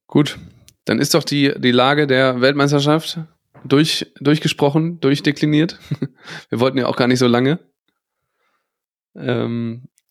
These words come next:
und dann verfolgen wir das weiter, die letzten Gruppenspiele, die Auslosung und treffen uns in zwei bis vier Tagen wieder.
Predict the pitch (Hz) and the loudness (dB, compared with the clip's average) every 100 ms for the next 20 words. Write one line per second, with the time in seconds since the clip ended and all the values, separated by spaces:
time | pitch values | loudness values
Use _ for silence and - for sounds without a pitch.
0 | _ _ _ 120 117 117 120 117 120 - | _ _ _ -4 2 2 4 2 2 -2
1 | - - 76 - 131 135 143 139 131 127 | -10 -16 -14 -4 0 2 2 2 2 2
2 | 127 156 170 131 143 - 131 156 - 165 | 2 4 4 2 0 -2 -2 -2 -2 0
3 | 156 170 180 _ - 123 127 147 151 147 | 2 2 -2 _ -4 0 0 2 2 2
4 | 156 165 170 - 120 120 - 143 139 127 | 2 0 -4 -2 0 0 -2 0 0 0
5 | 127 131 131 - 131 139 131 123 117 107 | 0 2 2 2 0 0 0 0 -2 -4